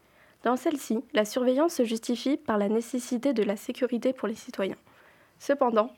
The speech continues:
elle reste principalement secrète. Depuis l'essor de l'ère technologique, il est d'autant plus facile de récolter les données nécessaires à cette surveillance. Aujourd'hui, les données sont collectées automatiquement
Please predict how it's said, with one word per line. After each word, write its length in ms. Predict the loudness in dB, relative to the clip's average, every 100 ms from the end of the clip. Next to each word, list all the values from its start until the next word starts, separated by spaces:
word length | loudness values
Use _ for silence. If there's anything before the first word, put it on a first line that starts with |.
| -2
elle 100 | 0
reste 220 | 0 -2
principalement 520 | -2 -4 -2 -2 -2 -4
secrète. 540 | -6 -6 -8 _ -20 -20 _ _ _ _
Depuis 240 | -2 4 4
l'essor 420 | 4 6 4 4
de 80 | 2
l'ère 220 | 0 -2
technologique, 720 | -2 0 2 0 -2 -8 -8
il 140 | -2 0
est 40 |
d'autant 300 | 2 2 2
plus 220 | 0 0
facile 340 | 0 0 0 0
de 100 | 0
récolter 460 | -2 -2 -2 0
les 120 | 0 2
données 260 | 0 0
nécessaires 640 | -2 -4 -8 -2 -2 -2 -6 -20 -16 -2
à 100 | -2
cette 200 | -2 -6
surveillance. 600 | -4 -2 -4 -6 -20 -20 -20 -20 _ _ 0
Aujourd'hui, 380 | 2 4 4 4
les 100 | 4
données 260 | 4 2 2
sont 180 | 0
collectées 540 | 0 0 0 0 -2 2
automatiquement 720 | 0 2 0 0 -4 -4 -4